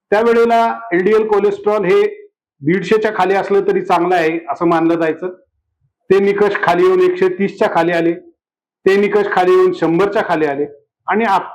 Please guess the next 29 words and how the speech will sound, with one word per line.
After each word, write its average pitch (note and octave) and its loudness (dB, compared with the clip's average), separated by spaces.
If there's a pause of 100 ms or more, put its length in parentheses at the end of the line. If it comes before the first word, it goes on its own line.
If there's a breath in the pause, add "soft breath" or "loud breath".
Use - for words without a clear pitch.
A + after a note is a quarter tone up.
आता D#3+ 2
तर A#3+ -2
असं A#3 0
मानलं G3 2
जातं F3+ -2 (380)
की E3 -2
ज्या A3 2
व्यक्तीला G#3+ 0
हृदयविकाराचा G3 0
झटका D3 -2
आलेला E3+ 0
आहे C3 -6
किंवा D#3 -4
ज्याची E3 0
अँजिओप्लास्टी F#3+ 0
झालेली C3+ 0
आहे A#2+ -12
किंवा G3+ -2
बायपास F3+ 0
झालेली C3+ -2
आहे, A#2+ -10 (420)
त्याचं F#3 2
एलडीएल G#3+ 2
कोलेस्ट्रॉल G3+ 0
हे C4 0
सत्तरच्या A3 -2
खालीच F3 0
पाहिजे. B2+ -6 (760)
त्यामुळे A#3 0